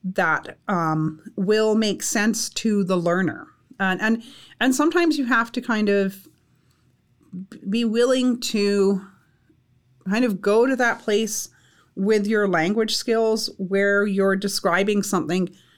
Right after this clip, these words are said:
in sort of multiple variations of this. And sort of think about, like, how would I present this? And how would,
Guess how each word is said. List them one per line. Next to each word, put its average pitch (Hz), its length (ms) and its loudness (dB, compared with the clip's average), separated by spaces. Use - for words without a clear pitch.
in 214 340 2
sort 247 180 -2
of 226 120 0
multiple 180 720 -2
variations 151 800 -4
of 135 220 -6
this. - 340 -14
And 226 280 0
sort 294 160 0
of 302 100 0
think 269 220 -2
about, 196 160 -2
like, 170 140 -2
how 196 380 -2
would 233 220 0
I 208 160 0
present 185 520 -4
this? 139 200 -6
And 165 120 -6
how 190 240 -2
would, 202 260 -4